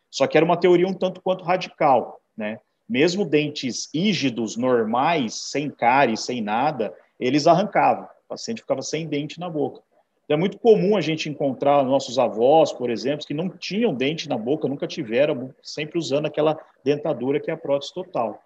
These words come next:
Hoje em dia, a gente tem, com a te-, o avanço, a tecnologia, a gente consegue controlar isso melhor. A gente tem os médicos, graças a Deus, um pouco mais conscientes disso, principalmente os endocrinologistas,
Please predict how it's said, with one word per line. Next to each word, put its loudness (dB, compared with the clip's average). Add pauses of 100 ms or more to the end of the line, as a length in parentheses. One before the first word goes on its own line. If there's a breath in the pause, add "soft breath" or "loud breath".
(340)
Hoje -2
em -4
dia, 2
a 4
gente -4
tem, 0
com 2
a 4
te-, 0
o 4
avanço, 2
a -10
tecnologia, -2
a 2
gente -8
consegue -4
controlar 4
isso -2
melhor. 2 (400 loud breath)
A 0
gente 2
tem 2
os 0
médicos, 0
graças 4
a 6
Deus, 0
um -4
pouco -2
mais -2
conscientes -2
disso, -2
principalmente -2
os -8
endocrinologistas, -2